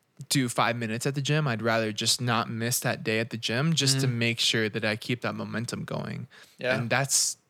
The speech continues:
Speaker 1: that's, it's crazy how, how impactful momentum can be when done right in negative and positive ways.
Speaker 2: Mm-hmm.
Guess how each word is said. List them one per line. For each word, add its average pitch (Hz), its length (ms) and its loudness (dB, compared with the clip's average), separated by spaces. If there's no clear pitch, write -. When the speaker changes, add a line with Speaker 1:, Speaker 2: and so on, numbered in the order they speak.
Speaker 1:
that's, - 460 0
it's 135 140 0
crazy 143 500 -2
how, 123 460 0
how 117 240 2
impactful 113 760 -2
momentum 123 480 -4
can 123 340 0
be 120 180 2
when 110 200 -4
done 107 240 0
right 104 300 -4
in 139 140 0
negative 135 380 2
and 120 200 -2
positive 101 420 -4
ways. - 400 -2
Speaker 2:
Mm-hmm. 131 200 -6